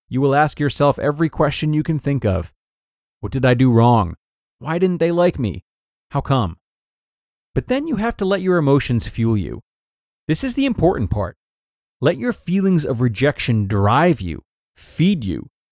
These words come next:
and inspire one heck of a powerful opening to the next chapter of your story. The floor is yours. As you look back on your life,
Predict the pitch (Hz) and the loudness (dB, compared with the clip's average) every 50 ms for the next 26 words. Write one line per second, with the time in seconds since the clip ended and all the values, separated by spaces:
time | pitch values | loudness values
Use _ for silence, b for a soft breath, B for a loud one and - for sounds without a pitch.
0 | _ _ _ - 120 123 127 135 123 - - 147 147 160 156 131 113 107 104 120 | _ _ _ 0 2 2 2 2 0 -2 -2 0 0 2 4 4 2 2 4 2
1 | 170 196 165 - 240 254 - - 139 135 - - - 135 151 165 170 - - 131 | 2 2 0 -2 -4 -4 -4 0 -2 -2 -2 0 -2 0 2 2 2 2 2 2
2 | 120 127 147 - 110 95 95 90 90 92 - - 95 110 113 127 127 - - - | 2 4 4 4 2 2 0 -2 -2 -4 -6 -4 -2 -2 -2 -2 -4 -6 -4 -2
3 | 127 135 147 - - 104 95 104 - - 95 90 92 95 107 - - - 101 107 | 0 0 0 -2 -2 -4 -4 -4 -4 -6 -6 -4 -2 -2 -2 -4 -2 -2 -2 0
4 | 104 82 58 55 - - _ _ _ _ _ _ _ _ _ _ _ _ _ _ | 0 -2 -6 -10 -12 -18 _ _ _ _ _ _ _ _ _ _ _ _ _ _
5 | _ _ _ _ _ - - - 135 147 165 180 196 196 180 123 92 107 95 90 | _ _ _ _ _ -6 -4 0 2 4 4 6 4 4 2 2 2 2 2 2
6 | 87 87 87 85 - - - _ _ _ _ _ _ _ _ _ _ _ _ _ | 2 0 0 -2 -4 -8 -14 _ _ _ _ _ _ _ _ _ _ _ _ _
7 | _ _ _ _ _ _ - 139 120 160 214 240 285 - - 147 135 131 - - | _ _ _ _ _ _ -4 -2 0 0 0 -2 -2 -2 0 0 0 0 0 0
8 | 120 110 101 92 92 90 87 87 80 - - - _ | -2 -2 0 -2 -2 -2 -4 -6 -8 -10 -12 -16 _